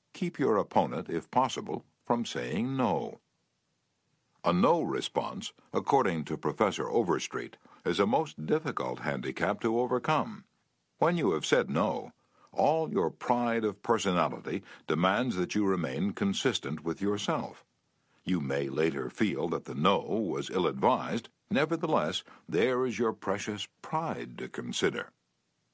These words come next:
Once having said a thing, you feel you must stick to it. Hence, it is of the very greatest importance that a person be started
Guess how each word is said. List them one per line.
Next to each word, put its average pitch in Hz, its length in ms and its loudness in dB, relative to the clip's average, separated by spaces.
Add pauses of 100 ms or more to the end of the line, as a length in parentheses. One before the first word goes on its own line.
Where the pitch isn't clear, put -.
(120)
Once 110 220 2
having 85 320 2
said 90 240 2
a - 80 -6
thing, - 340 -8 (220)
you 104 120 2
feel 65 300 -4
you 87 140 0
must 87 320 -4
stick - 340 -8
to 151 200 2
it. - 180 -10 (540)
Hence, 127 280 -2
it 80 100 -4
is 80 160 -2
of 82 220 0
the 73 100 -2
very 98 320 0
greatest 147 540 -2
importance 69 640 0 (240)
that 107 160 2
a 117 60 4
person 113 420 2
be 113 180 0
started 147 540 -2